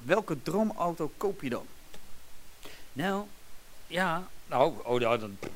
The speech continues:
Speaker 2: eh, geld speelt geen rol.
Speaker 1: Nee, welke, welke, welke
Speaker 2: Ja,
Speaker 1: auto wil
Speaker 2: dan
Speaker 1: je?
Speaker 2: denk ik dat het, eh, en hij is ook leverbaar. Heb
Speaker 1: Hij
Speaker 2: je
Speaker 1: is,
Speaker 2: hem
Speaker 1: hij,
Speaker 2: la-,
Speaker 1: hij,
Speaker 2: eh,
Speaker 1: hij
Speaker 2: dan,
Speaker 1: is
Speaker 2: dan,
Speaker 1: leverbaar.
Speaker 2: dan,
Speaker 1: Het,
Speaker 2: dan
Speaker 1: het,
Speaker 2: ga
Speaker 1: het
Speaker 2: ik
Speaker 1: is
Speaker 2: hem wel halen. Want ik had, ik had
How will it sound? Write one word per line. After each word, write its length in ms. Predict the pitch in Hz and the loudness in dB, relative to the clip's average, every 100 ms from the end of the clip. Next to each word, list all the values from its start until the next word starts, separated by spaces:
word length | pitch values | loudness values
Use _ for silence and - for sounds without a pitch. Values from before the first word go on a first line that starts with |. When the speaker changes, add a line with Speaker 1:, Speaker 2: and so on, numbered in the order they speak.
| - 120 | -6 -4
Speaker 2:
eh, 140 | 101 110 - - | -4 -2 -4 -6
geld 240 | 120 147 - | -2 -2 -2
speelt 280 | 117 101 - | -4 -6 -8
geen 100 | 92 | -10
rol. 220 | 92 101 - - - - | -10 -10 -10 -14 -14 -8
Speaker 1:
Nee, 160 | 143 98 | -8 -4
welke, 240 | 143 165 165 160 | -4 -4 -6 -8
welke, 220 | 170 - 160 151 147 | -6 -6 -4 -6 -4
welke 180 | 165 110 | -2 4
Speaker 2:
Ja, 280 | 117 120 | 6 8
Speaker 1:
auto 120 | 120 117 | 6 6
wil 80 | 107 | 4
Speaker 2:
dan 100 | 95 | 2
Speaker 1:
je? 60 | |
Speaker 2:
denk 160 | 107 101 | -2 -4
ik 180 | 98 - | -6 -6
dat 140 | 90 | -6
het, 180 | 92 92 | -8 -6
eh, 60 | 90 87 85 85 82 82 - - - - - - - - - - - - - - - - | -6 -6 -6 -8 -8 -10 -12 -10 -10 -10 -10 -8 -10 -14 -10 -8 -8 -8 -10 -12 -12 -10
en 140 | 113 | -4
hij 120 | 110 117 | 0 2
is 100 | 135 | 2
ook 120 | 117 | 4
leverbaar. 640 | 131 151 143 127 143 117 - - - | 4 4 4 4 4 0 -6 -6 -4
Heb 120 | 135 | 2
Speaker 1:
Hij 60 | 127 | 4
Speaker 2:
je 60 | 147 | 6
Speaker 1:
is, 60 | |
Speaker 2:
hem 100 | 147 | 10
Speaker 1:
hij, 120 | 180 | 10
Speaker 2:
la-, 60 | 185 | 10
Speaker 1:
hij, 60 | 175 156 165 | 6 8 8
Speaker 2:
eh, 80 | 160 | 10
Speaker 1:
hij 140 | 160 | 10
Speaker 2:
dan, 60 | 156 | 10
Speaker 1:
is 60 | |
Speaker 2:
dan, 80 | 156 | 10
Speaker 1:
leverbaar. 560 | 175 160 170 175 165 160 | 12 12 12 12 12 12
Speaker 2:
dan, 80 | 160 | 10
Speaker 1:
Het, 80 | - | 4
Speaker 2:
dan 120 | 151 | 4
Speaker 1:
het, 100 | 143 | 8
Speaker 2:
ga 140 | 160 | 12
Speaker 1:
het 100 | 151 | 12
Speaker 2:
ik 60 | 156 | 12
Speaker 1:
is 60 | 147 | 6
Speaker 2:
hem 100 | 151 | 8
wel 100 | 127 | 10
halen. 340 | 117 104 101 | 10 8 4
Want 140 | 107 127 | 0 -2
ik 120 | 123 | 0
had, 220 | 127 - | -2 -2
ik 180 | 135 147 | -6 0
had 140 | 143 | 0